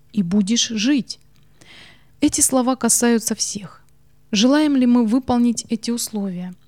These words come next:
Станем ли мы повиноваться Богу и соблюдать Его заповеди?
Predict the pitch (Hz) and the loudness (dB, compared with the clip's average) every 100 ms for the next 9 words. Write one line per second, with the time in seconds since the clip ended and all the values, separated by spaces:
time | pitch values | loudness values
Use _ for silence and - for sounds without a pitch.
0 | _ _ - - - - 277 320 311 285 | _ _ -20 -6 -6 0 0 2 0 0
1 | 254 233 240 302 311 _ - 220 214 214 | 4 4 4 0 -6 _ -2 0 2 2
2 | 247 240 214 196 185 262 247 240 - 214 | 0 -2 -2 -2 -2 -2 -2 -4 -4 -4
3 | - 208 202 190 220 220 - 202 208 202 | -2 -2 -2 -2 -2 -4 -4 -2 -2 -2
4 | 202 - 180 175 156 185 | -4 -4 -10 -10 -12 -14